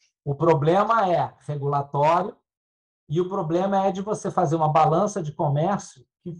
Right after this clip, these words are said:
faça com que esses países abram mais para as nossas exportações. Eu acho que é um pouco por aí. Também cooperação, cooperação técnica, porque alguns desses países, por exemplo, não usam etanol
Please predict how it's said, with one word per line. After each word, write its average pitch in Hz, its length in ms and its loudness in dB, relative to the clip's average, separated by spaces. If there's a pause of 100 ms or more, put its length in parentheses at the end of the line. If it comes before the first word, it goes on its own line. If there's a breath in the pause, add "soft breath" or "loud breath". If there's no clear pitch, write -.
faça 185 280 2
com 208 140 -6
que 208 100 -4
esses - 220 -6
países 175 420 0
abram 180 400 4
mais 156 320 -4
para 185 140 -10
as 165 80 -8
nossas 170 300 -4
exportações. - 920 -16 (760)
Eu 135 120 -2
acho 156 160 4
que 175 80 -2
é - 20 2
um 160 40 0
pouco 185 180 -2
por 170 100 0
aí. 151 120 2
Também 214 240 0
cooperação, 233 800 2
cooperação 190 560 -4
técnica, 170 540 -6
porque 156 120 -12
alguns 180 300 -2
desses 175 240 -4
países, 170 260 2
por 156 120 -6
exemplo, 170 200 0
não 175 180 2
usam 175 240 2
etanol 170 800 4